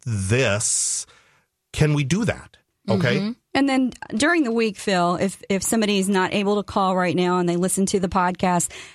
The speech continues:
Speaker 3: how do they call and get to talk with you?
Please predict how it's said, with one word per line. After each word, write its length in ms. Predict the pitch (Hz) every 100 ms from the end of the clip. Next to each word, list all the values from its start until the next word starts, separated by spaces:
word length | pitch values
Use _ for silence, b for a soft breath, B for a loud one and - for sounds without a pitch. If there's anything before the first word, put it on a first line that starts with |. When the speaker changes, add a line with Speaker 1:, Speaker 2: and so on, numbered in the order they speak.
| _
Speaker 3:
how 140 | 285
do 80 | 359
they 160 | 320 277
call 320 | - 220 214
and 180 | 214 190
get 380 | 196 180 - - -
to 100 | 208
talk 280 | 190 208 175
with 160 | 170 185
you? 240 | 131